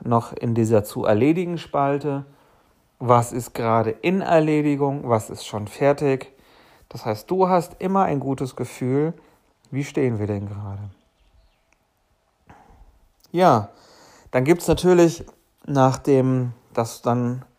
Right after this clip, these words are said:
relativ schnell wahrscheinlich am Laufen ist, noch weitere Möglichkeiten. Du könntest zum Beispiel weitere Spalten hinzufügen, wie eine Spalte Eingang oder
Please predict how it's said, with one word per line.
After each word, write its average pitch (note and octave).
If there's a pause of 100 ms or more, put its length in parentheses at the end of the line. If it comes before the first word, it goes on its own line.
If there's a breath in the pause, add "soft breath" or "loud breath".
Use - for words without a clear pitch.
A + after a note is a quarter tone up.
(160)
relativ B2
schnell B2+
wahrscheinlich A2+
am A#2
Laufen F3
ist, D#3+ (380 loud breath)
noch C3
weitere A#2
Möglichkeiten. G#2+
Du A2+
könntest A3
zum D#3
Beispiel C3+ (560 soft breath)
weitere A2
Spalten E3
hinzufügen, A#2
wie A#2+
eine C3
Spalte C3
Eingang B2+
oder A2